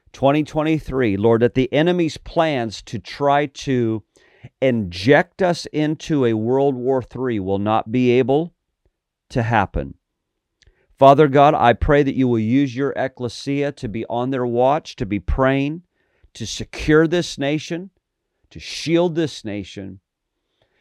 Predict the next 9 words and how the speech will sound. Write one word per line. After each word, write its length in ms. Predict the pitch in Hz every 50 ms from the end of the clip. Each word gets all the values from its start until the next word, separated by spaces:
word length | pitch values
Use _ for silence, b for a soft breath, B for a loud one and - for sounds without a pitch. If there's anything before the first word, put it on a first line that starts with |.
| _ -
And 140 | - 85 -
Father 300 | - 135 135 131 143 143
God, 280 | 127 143 139 139 143
again, 340 | 143 123 117 135 123 113 107
we 140 | 104 117 113
pray 560 | - - - 139 127 117 107 87 71 65 - _ _ _ _ _ _ _ _ _ _ _ _ _
over 300 | - 110 104 101 113 - -
any 280 | 127 156 160 170 180 165
level 520 | 160 160 151 139 110 107 95 85 82 85